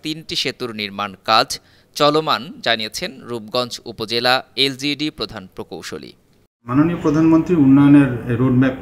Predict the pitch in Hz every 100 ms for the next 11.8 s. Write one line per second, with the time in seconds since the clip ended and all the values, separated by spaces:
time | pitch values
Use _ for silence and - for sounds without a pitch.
0 | - - - 107 110 117 - 127 117 117
1 | 117 123 123 127 123 - 123 - 113 113
2 | 110 117 123 120 135 123 110 107 113 110
3 | 104 - 120 113 101 - 151 147 107 104
4 | 107 117 113 120 117 123 117 127 117 117
5 | - - - - 110 110 110 110 120 123
6 | 120 117 107 98 - - - - - -
7 | 120 123 123 120 117 117 113 113 104 104
8 | 110 107 110 - 113 98 101 107 120 113
9 | 104 - - - - - - - - 107
10 | 104 135 131 135 135 127 123 135 123 123
11 | 120 123 123 123 123 113 123 127